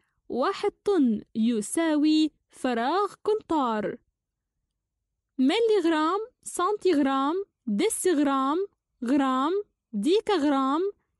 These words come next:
هكتوغرام، كيلوغرام. صفر، فراغ صفر، قنطار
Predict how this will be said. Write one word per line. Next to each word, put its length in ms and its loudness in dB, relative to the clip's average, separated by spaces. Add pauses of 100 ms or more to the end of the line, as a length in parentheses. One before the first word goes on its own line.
(120)
هكتوغرام، 880 0 (520)
كيلوغرام. 920 2 (160)
صفر، 580 -4 (760)
فراغ 840 2 (160)
صفر، 600 -4 (480)
قنطار 840 0